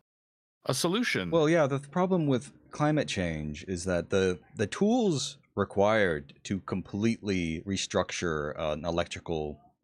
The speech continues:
Speaker 2: off-grid based society around s-, renewable, sustainable resources completely already exists, and it would just, would just take, like, the political will and effort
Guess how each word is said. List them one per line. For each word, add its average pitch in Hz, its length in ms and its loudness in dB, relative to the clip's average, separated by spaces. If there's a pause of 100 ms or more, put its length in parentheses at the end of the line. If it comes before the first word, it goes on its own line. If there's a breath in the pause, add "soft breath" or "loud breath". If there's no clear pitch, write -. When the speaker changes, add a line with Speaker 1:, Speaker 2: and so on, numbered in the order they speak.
Speaker 2:
off-grid 82 380 -2
based 82 260 -2
society 78 760 -2 (720 loud breath)
around 82 540 0
s-, - 160 -14
renewable, 98 640 0
sustainable 82 520 -4
resources 82 800 -4 (140)
completely 113 800 0 (180)
already 139 480 2
exists, 92 800 -2 (560)
and 85 440 -2
it 101 160 -2
would 98 160 -2
just, - 480 -6
would 98 200 -8
just - 200 -8
take, 92 320 -4
like, 90 260 -6
the 95 120 -2
political 95 800 -2
will 90 480 2
and 85 200 -6
effort 85 600 -2